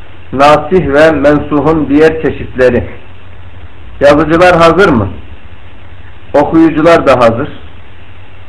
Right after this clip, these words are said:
Peki dinleyiciler hazır mı? Herkes hazırsa geçiyoruz derse. Muhammed bin İsmail bin Ebi Fudeyk bize İbni Ebi Zed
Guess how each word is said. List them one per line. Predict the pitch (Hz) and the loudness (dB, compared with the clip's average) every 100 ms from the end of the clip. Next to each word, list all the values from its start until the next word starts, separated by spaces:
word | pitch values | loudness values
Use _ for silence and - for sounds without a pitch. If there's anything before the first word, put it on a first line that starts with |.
| - - - - - | -14 -16 -14 -14 -4
Peki | 156 151 135 | -4 -4 -2
dinleyiciler | 143 165 165 160 143 156 165 | 0 2 4 4 4 4 4
hazır | 147 127 123 | 4 4 2
mı? | 139 202 180 - - - - - - - - - - - - | 2 0 -2 -10 -14 -14 -14 -14 -14 -14 -14 -14 -14 -14 -6
Herkes | - 156 156 147 | -2 0 0 0
hazırsa | 156 156 139 - 170 | 2 2 2 0 0
geçiyoruz | 156 156 - 139 110 101 | 2 0 0 0 0 -2
derse. | 98 90 - - - - - - - - - - - - - - - - - - - - - - - - - - - - - - - - | -4 -4 -8 -10 -12 -14 -16 -16 -14 -14 -14 -14 -14 -14 -14 -14 -14 -14 -14 -14 -14 -14 -14 -14 -16 -16 -16 -16 -16 -16 -16 -16 -14 -4
Muhammed | 160 160 180 190 202 165 | 0 2 4 4 4 4
bin | 185 | 2
İsmail | 185 180 180 180 180 190 160 | 2 4 4 6 6 4 4
bin | 180 175 | 2 4
Ebi | 180 175 - | 4 4 2
Fudeyk | 170 175 185 - 160 | 2 4 2 2 0
bize | 165 180 | 2 4
İbni | - 170 170 | 4 4 4
Ebi | 170 175 170 160 147 | 4 4 4 4 4
Zed | 185 180 | 4 2